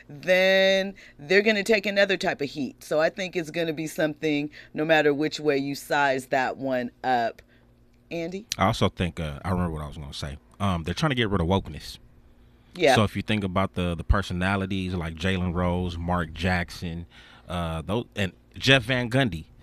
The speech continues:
Speaker 2: they kept it too real a lot of the times.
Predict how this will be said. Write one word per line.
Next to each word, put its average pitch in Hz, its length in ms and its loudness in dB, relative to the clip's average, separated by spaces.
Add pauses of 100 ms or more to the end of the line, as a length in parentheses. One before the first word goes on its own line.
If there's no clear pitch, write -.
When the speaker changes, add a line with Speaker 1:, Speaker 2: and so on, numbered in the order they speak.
(200)
Speaker 2:
they 101 100 0
kept - 260 0
it 120 100 -2
too 151 260 8
real 143 320 2
a - 20 2
lot 90 200 2
of 78 80 -8
the 85 60 -6
times. - 600 -12